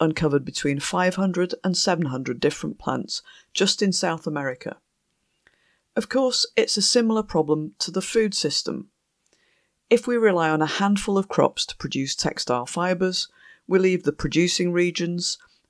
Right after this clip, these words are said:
and the textile supply chain in vulnerable positions, at risk of losing harvest to disease crop failures, and adverse weather conditions. So we can see it makes much more sense to broaden the range of plants we can use,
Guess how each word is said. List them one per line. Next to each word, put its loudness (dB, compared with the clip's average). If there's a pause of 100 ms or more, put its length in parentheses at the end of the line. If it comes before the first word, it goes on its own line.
and 4
the 2
textile 0
supply -4
chain -2
in 0
vulnerable 2
positions, -4 (420)
at 4
risk 2
of 0
losing 0
harvest 0
to -2
disease -2 (300)
crop 0
failures, -2 (120)
and 0
adverse 4
weather 0
conditions. -6 (1700)
So 4
we 0
can -2
see 4
it 2
makes 0
much 4
more 2
sense 0
to -8
broaden 2
the 2
range 0
of -6
plants -2
we -4
can -8
use, 0